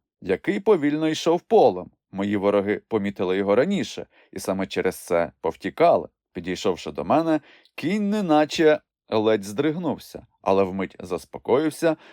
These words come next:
і пильно подивився мені в обличчя, видимо, вкрай здивований.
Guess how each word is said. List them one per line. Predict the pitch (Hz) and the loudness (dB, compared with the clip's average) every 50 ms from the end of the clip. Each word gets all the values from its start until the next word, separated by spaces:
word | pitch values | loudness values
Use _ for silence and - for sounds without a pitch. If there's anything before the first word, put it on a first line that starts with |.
| _ _ - | _ _ -10
і | - 190 | -8 -8
пильно | 175 - _ - 202 214 220 220 208 202 | -8 -4 _ 0 0 0 0 0 -2 0
подивився | - 185 147 113 101 90 98 107 104 - - - 113 107 - - | 0 2 2 2 2 4 4 2 0 0 0 0 2 2 0 0
мені | 98 101 98 98 98 | -2 -4 -2 -2 0
в | 98 | 0
обличчя, | 110 113 113 - 180 147 113 - - - - 78 - _ _ _ _ - | 0 2 2 4 4 4 2 0 -4 -10 -12 -12 -14 _ _ _ _ -6
видимо, | 90 98 123 131 123 131 131 135 131 120 | -2 0 0 2 2 0 0 2 2 0
вкрай | 113 - - 135 123 120 117 117 | 0 -2 0 2 4 4 4 4
здивований. | 110 107 120 185 196 202 190 139 101 92 85 85 82 - | 2 0 2 2 4 6 6 4 4 2 -2 -6 -8 -14